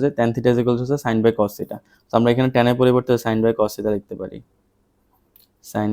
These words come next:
A by cos A। So আমরা হচ্ছে এখানে tan এর পরিবর্তে হচ্ছে sin by cos লিখলাম, আর নিচে ছিল আমাদের one minus cot। তো আমরা এখানে one minus cot এর পরিবর্তে আমরা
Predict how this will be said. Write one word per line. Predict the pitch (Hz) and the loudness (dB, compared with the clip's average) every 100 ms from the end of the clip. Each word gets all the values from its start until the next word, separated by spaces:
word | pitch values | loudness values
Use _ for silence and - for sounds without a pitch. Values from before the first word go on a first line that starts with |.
| 107 | -2
A | |
by | 110 135 156 _ _ _ _ _ _ _ _ _ _ _ _ _ _ _ _ - | 0 -2 -4 _ _ _ _ _ _ _ _ _ _ _ _ _ _ _ _ 0
cos | 101 98 117 | 0 0 -8
A। | - _ _ _ _ - | -16 _ _ _ _ -6
So | - 117 | 2 4
আমরা | 123 139 | 6 6
হচ্ছে | 135 131 123 - 120 | 6 4 2 2 0
এখানে | 120 135 139 | 2 2 2
tan | 135 131 | 4 4
এর | 143 | 6
পরিবর্তে | 147 147 143 151 | 8 6 6 2
হচ্ছে | 143 156 151 | 2 2 2
sin | 123 120 | 0 2
by | 123 117 | 2 4
cos | 107 101 | 4 2
লিখলাম, | 101 107 139 - _ _ - | -2 0 -2 -4 _ _ 0
আর | 101 107 | 2 4
নিচে | 123 147 | 6 4
ছিল | 147 143 | 6 6
আমাদের | 139 139 127 | 6 6 4
one | 123 | 2
minus | 123 127 - | 0 -2 2
cot। | 120 - | 2 4
তো | 117 | 0
আমরা | 113 120 | 2 2
এখানে | 131 123 117 113 110 | 2 0 -2 0 2
one | 117 131 | 4 4
minus | 127 120 120 - - | 2 0 -2 -4 4
cot | 123 131 | 4 4
এর | 139 | 2
পরিবর্তে | 139 139 135 135 | 4 4 4 2
আমরা | 131 | 2